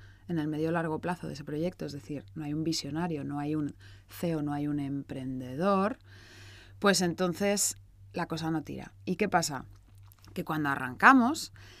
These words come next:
como son tantas las otras disciplinas que tenemos que empezar a tener en cuenta y de las cuales tenemos que empezar a empaparnos y comprender los fundamentos, de nuevo, porque no se trata de que te conviertas en el máster del universo de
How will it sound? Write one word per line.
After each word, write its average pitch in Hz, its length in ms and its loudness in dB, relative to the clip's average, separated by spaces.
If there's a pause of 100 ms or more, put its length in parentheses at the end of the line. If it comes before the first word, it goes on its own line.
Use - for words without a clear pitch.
(680)
como 185 260 8
son 240 220 8
tantas 294 340 4
las 233 160 2
otras 247 300 4
disciplinas 220 680 4
que 170 100 0
tenemos 170 400 0
que 233 120 0
empezar 214 300 0
a 208 100 0
tener 202 260 0
en 185 140 2
cuenta 240 340 4
y 160 80 2
de 156 80 2
las 147 180 0
cuales 196 300 0
tenemos 202 300 -2
que - 80 -6
empezar 180 280 -2
a 185 60 0
empaparnos 180 640 2
y 156 60 0
comprender 151 520 0
los 208 180 0
fundamentos, 170 680 0
de 147 80 -2
nuevo, 180 260 2
porque 147 180 -6
no 135 80 -6
se 156 120 -8
trata 175 340 -2
de 160 120 0
que 160 120 -6
te 151 160 -6
conviertas 160 460 -2
en 156 60 -2
el 147 120 -2
máster 156 340 -4
del 147 140 -2
universo 151 540 -2
de 147 260 0